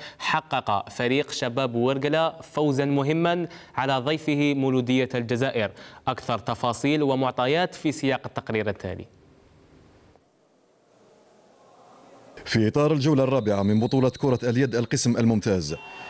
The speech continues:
Speaker 2: شهدت القاعة المتعددة الرياضات مسعود عياض بورقلة مقابلة بين اتحاد شباب ورقلة وضيفه فريق مولودية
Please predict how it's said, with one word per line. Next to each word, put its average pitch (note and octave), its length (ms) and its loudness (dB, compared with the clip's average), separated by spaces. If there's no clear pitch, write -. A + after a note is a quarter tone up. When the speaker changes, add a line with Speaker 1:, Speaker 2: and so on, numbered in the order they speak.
Speaker 2:
شهدت C#3+ 400 2
القاعة C#3+ 320 2
المتعددة A#2+ 640 2
الرياضات A#2 560 2
مسعود A2 400 2
عياض A2 380 2
بورقلة G2 420 2
مقابلة A#2+ 560 2
بين C3+ 220 4
اتحاد C#3+ 460 2
شباب C3+ 400 2
ورقلة G2+ 360 2
وضيفه A#2+ 480 2
فريق C3 380 0
مولودية B2+ 420 4